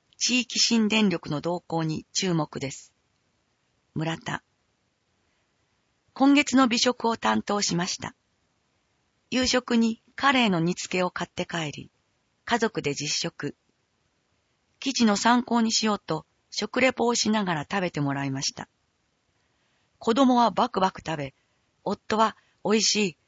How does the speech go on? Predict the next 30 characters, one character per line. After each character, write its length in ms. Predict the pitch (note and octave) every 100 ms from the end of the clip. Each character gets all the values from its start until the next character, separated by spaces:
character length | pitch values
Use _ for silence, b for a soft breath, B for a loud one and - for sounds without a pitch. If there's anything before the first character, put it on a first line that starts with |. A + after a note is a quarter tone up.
| _ _
お 140 | - A#3
い 80 | A3+
し 280 | - A#3+
い」 60 | F#3 -
だ 100 | D#3+
け。 280 | F3+ F#3 _ _ _ _ _ _ _ _ _ -
全 140 | F#3+ - - A#3+
く 80 |
参 240 | - A#3+ A#3
考 180 | G#3+ G#3+
に 100 | G#3
な 100 | G3+
ら 140 | F3
ず、 200 | C#3 C#3 _ _ _ -
食 280 | - - A3+
レ 100 | G#3+
ポ 160 | G#3
の 100 | G3+
難 400 | G3+ G3 G3 G#3+
し 60 | G#3+
さ 160 | D#3
を 60 | D3
痛 240 | - F#3+
感 220 | - F3+ F3+
し 160 | -
ま 120 | D3+
し 120 | C#3+ -
た。 160 | - _ _ _ _ _ _ -
岡 280 | C#3+ D#3
田。 160 | C#3 C#3